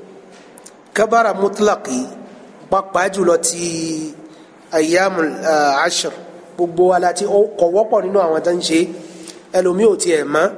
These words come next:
torí pé kò sẹ́ni tí ó rán wa létí rẹ̀. So, ó ti di sunna tá a ti gbàgbé. So, ládá ńlá ni fún gbogbo ẹni ó bá tají.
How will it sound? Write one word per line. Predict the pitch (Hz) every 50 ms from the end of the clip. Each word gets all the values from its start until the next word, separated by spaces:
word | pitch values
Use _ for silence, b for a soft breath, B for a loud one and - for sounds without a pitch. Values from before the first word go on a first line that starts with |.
| B B B B B B
torí | - 170 185 214
pé | 214 220 240
kò | 247 214
sẹ́ni | 190 - 190 180 175
tí | 180
ó | 196 196
rán | 190 170 156
wa | 151 156
létí | 160 160 156 - 156 151 139
rẹ̀. | 127 113 - - - - - - - - - - - - - - - - - - - - - - - - - - - - - - - - - - -
So, | - - - 190 180 180
ó | 175 170 202
ti | 190 - 180
di | 160 180 180
sunna | - - 208 208 208 196 170 147
tá | 160 156
a | 147
ti | - 156 151
gbàgbé. | - 131 127 117 127 139 156 151 - - B B B B B B B B B B B
So, | B - - 180 175 170 170 165 160 160 160 151 -
ládá | 160 175 180 180 180 180 180
ńlá | 180 185 180 180 180 170
ni | 165 160
fún | 156 - 175
gbogbo | 160 160 151 147 156
ẹni | 151 151 156
ó | 156 160
bá | 160 165 160
tají. | 160 - 156 151 147 - 156